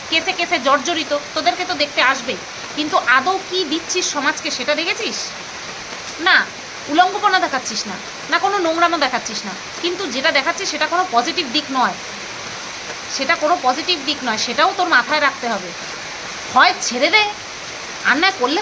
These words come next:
করার মতন কর, নতুবা এই যে এইভাবে কন্ট্রোভার্সি করতে হবে। যদিও তাতে তো-, তোর কোনো অসুবিধা নেই, ধার ধারিস না, যত কন্ট্রোভার্সি হবে তত বেশি লাভ, তত ব্লগিং চ্যানেলগুলোর বেশি লাভ,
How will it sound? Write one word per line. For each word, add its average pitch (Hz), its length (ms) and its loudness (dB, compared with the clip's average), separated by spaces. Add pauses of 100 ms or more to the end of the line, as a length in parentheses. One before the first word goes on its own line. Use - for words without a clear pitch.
করার 254 280 6
মতন 302 200 0 (100)
কর, 175 120 -2 (460)
নতুবা 440 340 4
এই 403 100 4
যে 403 140 2
এইভাবে 349 260 -2
কন্ট্রোভার্সি 285 540 2
করতে 226 220 -2
হবে। 185 220 -2 (560)
যদিও 247 280 2
তাতে 381 240 4
তো-, 349 300 -4 (100)
তোর 285 160 2
কোনো 302 140 0 (140)
অসুবিধা 277 360 2
নেই, 262 220 2 (360)
ধার 233 180 2
ধারিস 269 260 0
না, 233 160 -4
যত 233 120 0 (120)
কন্ট্রোভার্সি 277 480 0
হবে 226 220 -2 (420)
তত 254 140 4 (140)
বেশি 247 200 0
লাভ, 226 240 6 (1120)
তত 262 160 2
ব্লগিং 285 360 2 (100)
চ্যানেলগুলোর 311 460 0
বেশি 262 260 -2
লাভ, 254 260 6